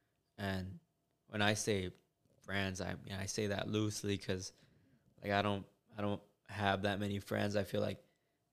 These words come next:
most of the people I come across with, I, I, I,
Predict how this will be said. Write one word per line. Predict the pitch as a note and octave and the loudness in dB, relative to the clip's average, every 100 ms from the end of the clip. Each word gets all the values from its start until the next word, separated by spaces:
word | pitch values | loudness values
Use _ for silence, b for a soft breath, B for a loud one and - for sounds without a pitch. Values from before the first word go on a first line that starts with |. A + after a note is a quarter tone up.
| - | -2
most | A2+ A2 | 0 2
of | A2+ | 0
the | |
people | G2 A#2 A2+ | 0 2 6
I | G#2 | 6
come | G2+ A2+ G#2+ | 6 2 2
across | G#2 - G2+ G2+ - | 0 2 2 2 0
with, | G#2+ G#2 | 0 2
I, | G#2 - G#2 G2 | 0 -2 -4 -4
I, | G2+ | -2
I, | G2 F#2+ F#3 | -2 -2 -6